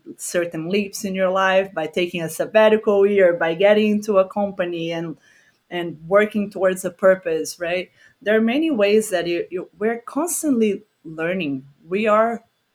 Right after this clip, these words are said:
gonna be learners forever in our lives, I hope, 'cause that's the way we evolve and that's the way we can exchange with each other.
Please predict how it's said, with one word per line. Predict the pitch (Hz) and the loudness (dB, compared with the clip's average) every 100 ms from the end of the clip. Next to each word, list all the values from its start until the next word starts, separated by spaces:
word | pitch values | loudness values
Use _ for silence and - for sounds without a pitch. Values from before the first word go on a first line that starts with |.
| _ _ _ _ _ _ _ | _ _ _ _ _ _ _
gonna | 208 220 | -2 -2
be | 220 220 | 0 0
learners | 196 214 247 269 277 | 0 -2 -2 -4 -6
forever | - 339 339 214 233 180 160 139 - | -4 0 4 4 4 0 -4 -6 -8
in | 165 | -6
our | 156 156 156 | -2 0 0
lives, | 156 151 156 147 | 0 -2 -4 -4
I | 160 | -4
hope, | 160 156 147 - | -4 -6 -6 -8
'cause | 202 | -8
that's | 208 277 277 | -4 -4 -2
the | 311 | -2
way | 254 233 | 0 0
we | 233 208 175 | 0 -2 -4
evolve | 147 151 190 175 | -4 0 2 0
and | 165 | -4
that's | 160 160 | -6 -6
the | 196 | -8
way | 180 175 | -6 -6
we | 170 | -8
can | 170 170 | -10 -14
exchange | 151 - - 151 160 185 | -12 -12 -12 -10 -10 -10
with | 165 151 | -12 -12
each | 143 - | -14 -10
other. | 143 - - | -10 -10 -14